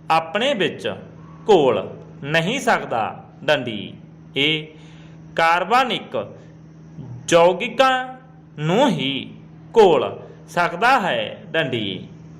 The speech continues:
ਇਸ ਪ੍ਰਦੂਸ਼ਿਤ ਪਾਣੀ ਦੀ ਵਰਤੋਂ ਨਾਲ ਅਨੇਕਾਂ ਪ੍ਰਕਾਰ ਦੀਆਂ ਬਿਮਾਰੀਆਂ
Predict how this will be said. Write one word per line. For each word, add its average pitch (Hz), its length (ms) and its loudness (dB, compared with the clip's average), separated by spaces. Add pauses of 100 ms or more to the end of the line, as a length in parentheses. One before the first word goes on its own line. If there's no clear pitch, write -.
ਇਸ 160 220 0 (500)
ਪ੍ਰਦੂਸ਼ਿਤ 175 680 0 (480)
ਪਾਣੀ 190 380 0
ਦੀ 127 380 -6 (220)
ਵਰਤੋਂ 151 580 0
ਨਾਲ 127 440 0 (480)
ਅਨੇਕਾਂ 156 560 -2 (400)
ਪ੍ਰਕਾਰ 180 520 2
ਦੀਆਂ 160 440 -2 (280)
ਬਿਮਾਰੀਆਂ 135 580 0